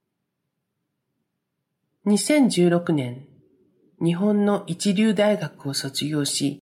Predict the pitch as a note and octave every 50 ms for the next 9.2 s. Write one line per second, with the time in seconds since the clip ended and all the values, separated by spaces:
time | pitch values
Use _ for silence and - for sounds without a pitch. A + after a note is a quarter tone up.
0 | _ _ _ _ _ _ _ _ - F3 F3+ F3+ - B3 A#3 C4 C4+ C4+ B3 C#4
1 | C#4 C4 B3 - F3+ D#3 C#3 C#3 - - - D#3 D#3 - - D3+ - - - -
2 | - - D3 C#3+ D3 - - _ _ _ _ _ _ - F#3+ G#3 G3 F#3 F#3 D3+
3 | D3 E3 F3+ F3+ F3 E3+ - C#3+ C3+ C3 C3+ C3 - - C#3 C3+ - - C#3 C3+
4 | C3+ C3+ C3+ B2+ B2+ - - - _ _ _ _ _ - - D#3+ D#3+ F#3 G3 G3
5 | F#3 F3 F#3 F3+ F3+ - - C#3+ C#3 - - D#3+ D#3 - - C3+ - - C#3+ C#3+
6 | C#3 - - - - B2 - - _ _ _ _ _ _ _ _ _ _ _ _
7 | _ _ _ _ _ _ _ _ _ _ _ _ _ _ _ _ _ _ _ _
8 | - - - G#3+ A#3 A#3 A#3 A#3+ B3 B3+ A#3+ - B3+ B3 A#3+ A#3 A3 F3+ D#3+ D3
9 | C#3+ C#3+ -